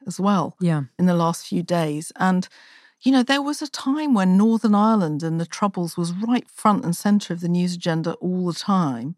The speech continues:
Speaker 1: And then, of course, during the Brexit years, you know, the effect of Brexit on Northern Ireland, because there's that land border with the Republic, you know,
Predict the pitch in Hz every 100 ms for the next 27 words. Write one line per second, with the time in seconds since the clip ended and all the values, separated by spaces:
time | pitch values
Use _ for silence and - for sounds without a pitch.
0 | - - - - 208 208 - 220 190 -
1 | 202 196 185 214 - - - - 180 180
2 | 156 139 165 - - - - - - 190
3 | 180 170 180 - 185 - 180 180 190 -
4 | - 180 185 185 180 175 170 175 170 156
5 | 151 156 - 160 165 180 - 165 165 156
6 | 156 156 156 156 156 - _ 170 160 170
7 | - 180 165 156 - - - - - _
8 | - 208 170 170